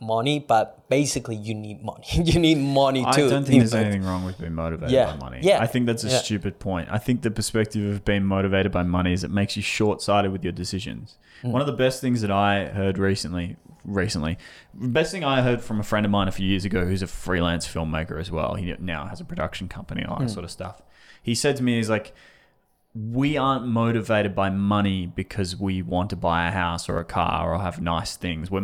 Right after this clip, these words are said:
Speaker 2: motivated by money 'cause we wanna buy our freedom."
Speaker 1: Mm-hmm.
Speaker 2: If I was motivated by having a nice house, I would have been a lawyer.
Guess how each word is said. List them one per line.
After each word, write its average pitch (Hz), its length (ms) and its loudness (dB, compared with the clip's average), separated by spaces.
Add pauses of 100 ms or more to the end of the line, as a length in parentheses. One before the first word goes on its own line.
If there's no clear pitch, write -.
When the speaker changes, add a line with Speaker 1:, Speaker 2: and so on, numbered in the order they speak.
(120)
Speaker 2:
motivated 120 360 2
by 104 100 2
money 98 260 0
'cause - 140 -14
we 98 80 -2
wanna 90 140 0
buy 85 280 2
our 80 120 -2
freedom." 76 540 -8 (200)
Speaker 1:
Mm-hmm. 110 240 -10
Speaker 2:
If 117 100 -6
I 131 100 4
was 151 140 0
motivated 123 540 2
by 101 160 2
having 104 260 0
a 95 40 2
nice 95 320 0
house, 87 260 -4
I 95 60 -8
would 92 120 -4
have 85 60 -6
been 80 100 -4
a 76 60 -6
lawyer. 62 340 -8